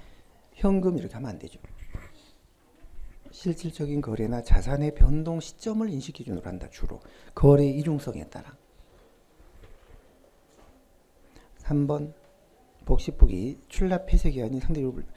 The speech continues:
복식보기는 주로 발생주에서 쓰기 때문에요. 현금 중심이 아니거든요.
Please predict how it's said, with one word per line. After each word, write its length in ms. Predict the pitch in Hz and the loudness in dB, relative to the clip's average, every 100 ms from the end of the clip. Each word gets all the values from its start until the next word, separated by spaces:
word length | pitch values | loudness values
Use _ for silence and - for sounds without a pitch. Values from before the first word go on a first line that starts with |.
| - - - - | -20 -20 -18 -4
복식보기는 560 | 143 160 - 185 180 | -4 -4 -8 -6 -6
주로 340 | 131 131 139 135 | -6 -4 -4 -4
발생주에서 540 | - 131 170 160 131 | -8 -6 -6 -6 -10
쓰기 160 | 147 139 | -10 -8
때문에요. 480 | 110 82 78 107 131 | -8 -8 -10 -10 -2
현금 340 | 240 262 240 | 0 0 -2
중심이 300 | 147 120 127 | -6 -8 -10
아니거든요. 560 | 78 85 92 - 64 | -12 -12 -14 -14 -18